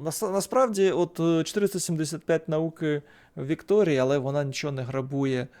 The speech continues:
І там якісь ядерки в Риму, за його словами, і з Токугавою там,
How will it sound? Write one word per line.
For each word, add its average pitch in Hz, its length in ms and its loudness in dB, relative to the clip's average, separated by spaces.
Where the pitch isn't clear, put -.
І 180 500 4
там 170 160 6
якісь 160 400 0
ядерки 139 680 2
в 131 140 -6
Риму, 147 720 -2
за 139 180 0
його 139 220 0
словами, 131 680 -2
і 139 360 -4
з - 160 -12
Токугавою 143 760 2
там, 127 320 -6